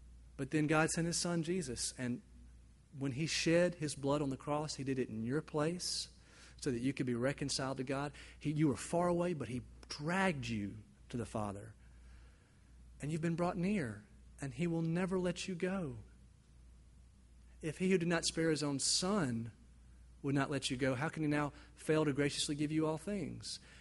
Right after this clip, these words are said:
And when you know the truth of the gospel, and that's the most real thing in your heart, you can rejoice always. You can rejoice in all circumstances.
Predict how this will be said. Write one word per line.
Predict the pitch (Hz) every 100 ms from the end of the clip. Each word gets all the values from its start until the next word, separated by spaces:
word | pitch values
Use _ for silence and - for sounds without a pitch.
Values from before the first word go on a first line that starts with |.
| -
And | 151 160
when | 175
you | 175
know | 165 170 190
the | 190
truth | - 185 185
of | 175
the | 175
gospel, | 185 190 - 139 120 - - - - - - -
and | 143 147
that's | 160 180 -
the | 160 165
most | 143 151 185 180 - - - -
real | 127 120 147 175
thing | 175 180 180
in | 170
your | 170
heart, | 135 160 120 - -
you | 127 135 165 170
can | - 143 120
rejoice | 113 113 135 143 139 - - -
always. | 127 123 110 101 101 107
You | 113
can | 113
rejoice | 107 110 113 104
in | 110
all | 101
circumstances. | - 117 120 - 120 117 123 -